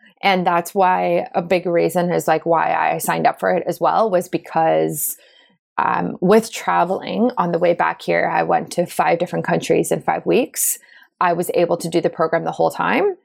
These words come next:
in hotel gyms, in, you know, in the room, wherever I was. And that was the best part, was I knew that my fitness was taken care of.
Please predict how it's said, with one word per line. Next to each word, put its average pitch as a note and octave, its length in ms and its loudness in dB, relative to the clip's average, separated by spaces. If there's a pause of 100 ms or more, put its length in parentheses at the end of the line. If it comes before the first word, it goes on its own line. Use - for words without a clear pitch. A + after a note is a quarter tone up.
(240)
in F#3 380 2
hotel E3+ 420 0
gyms, E3 640 -2
in, E3+ 540 0 (320)
you F3+ 160 2
know, E3 400 -2
in F#3+ 140 2
the E3 80 2
room, D#3+ 400 0
wherever E3+ 340 2
I E2 160 2
was. - 640 0
And D#3+ 560 0
that E3 340 -2
was E3+ 160 0
the - 80 -6
best - 260 -2
part, - 380 -2
was D#3+ 560 0 (220)
I F3+ 100 0
knew F3 240 0
that E3+ 160 2
my E3 140 -4
fitness F3+ 400 -2
was E3+ 100 0
taken E3 260 -2
care - 200 -2
of. - 80 -4